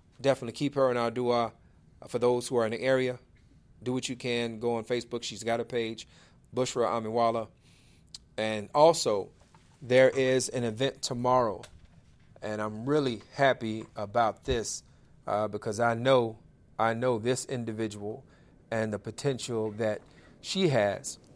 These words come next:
to raise the, the level of leadership. Uh, and that is Delara Saeed, who is running for the, uh, she's a Democratic candidate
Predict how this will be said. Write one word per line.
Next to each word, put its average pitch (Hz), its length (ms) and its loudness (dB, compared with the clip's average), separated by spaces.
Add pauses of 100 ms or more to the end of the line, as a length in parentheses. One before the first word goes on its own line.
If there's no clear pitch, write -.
(1600)
to 113 360 -6
raise 123 560 2
the, 107 320 -4
the 107 80 -4
level 113 320 0
of 101 100 -6
leadership. 120 540 -2 (840)
Uh, 110 260 2 (560)
and 113 160 -2
that 139 220 8
is 120 360 2 (380)
Delara 123 420 10
Saeed, 123 480 2 (920)
who 135 120 0
is 107 180 -2
running 120 380 2
for 120 500 6
the, 110 440 -4 (420)
uh, 85 300 0 (120)
she's 127 220 -6
a 104 40 -8
Democratic 123 500 4
candidate 135 420 2